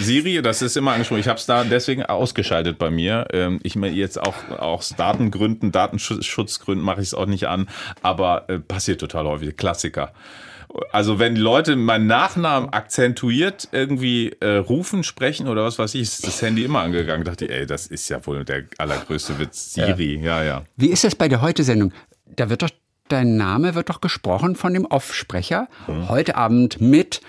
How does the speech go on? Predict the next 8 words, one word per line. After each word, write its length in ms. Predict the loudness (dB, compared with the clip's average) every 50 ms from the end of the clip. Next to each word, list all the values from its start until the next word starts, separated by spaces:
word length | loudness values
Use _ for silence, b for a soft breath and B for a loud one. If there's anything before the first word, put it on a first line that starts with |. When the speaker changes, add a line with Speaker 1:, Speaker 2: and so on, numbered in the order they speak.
| B B B B
Speaker 2:
Mitri 560 | B 4 6 6 6 4 4 4 4 4 2 0
Serin.“ 580 | -2 0 0 0 0 0 -2 -4 -4 -6 -8 -14 _ _ _ _ _ _
Speaker 1:
Mit 100 | -2 0
Speaker 2:
Und 60 | 2 2
da 60 | 2
Speaker 1:
Mitri 180 | 4 2 2
Serin, 340 | 2 2 0 0 0 0 -2
ja. 240 | -2 -4 -4 -6 -8